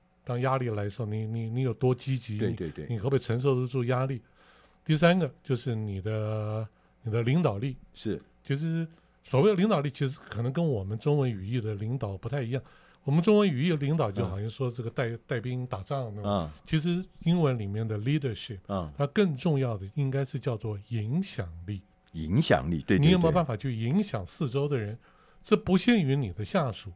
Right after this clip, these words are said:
Speaker 2: 对。
Speaker 1: 这还包含你的老板，
Speaker 2: 对，对，对。
Speaker 1: 这还包含你的同事，
Speaker 2: 对。
Speaker 1: 包含你的家人，包含你的老婆，
Speaker 2: 对。
Speaker 1: 包含你的小孩。
Speaker 2: 对。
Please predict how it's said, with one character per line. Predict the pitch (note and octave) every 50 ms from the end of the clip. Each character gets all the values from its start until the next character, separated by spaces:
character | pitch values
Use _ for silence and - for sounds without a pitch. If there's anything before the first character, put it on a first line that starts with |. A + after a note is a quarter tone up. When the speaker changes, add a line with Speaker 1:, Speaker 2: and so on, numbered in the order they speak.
| _
Speaker 2:
对。 | - F#2 D#2+ C2+ -
Speaker 1:
这 | - - F3
还 | E3+ F3
包 | E3 F3+
含 | E3+ F#3+ D3+
你 | G#2+
的 | G2 G2+ A2
老 | A#2 A#2 E3 G3+
板， | E3 G2+ - -
Speaker 2:
对， | - A2 F#2+
对， | E2 E2+
对。 | D2+
Speaker 1:
这 | - C3
还 | C#3
包 | C3+ F3+ F3+
含 | F#3 F3
你 | C3
的 | A#2 A#2
同 | - - - B2+ C#3
事， | - - F#3 D#3 - - _
Speaker 2:
对。 | - G#2 F2+
Speaker 1:
包 | - E3+
含 | F3+ G3+
你 | E3+ A#2 G#2
的 | A2+ B2+
家 | - E3 E3 F#3+
人， | E3+ A#2+ A#2
包 | C3 E3+
含 | D#3 E3
你 | D#3+ A2+
的 | B2
老 | D3 C#3 F#2+ G2
婆， | F#2+ - - G2+ G2+ D#3+
Speaker 2:
对。 | - -
Speaker 1:
包 | F#3+ D3+
含 | - G#3 C#3+
你 |
的 | B2+ D#3+
小 | D#3 - C3+ G#2+
孩。 | - B2 C3+ - -
Speaker 2:
对。 | - F2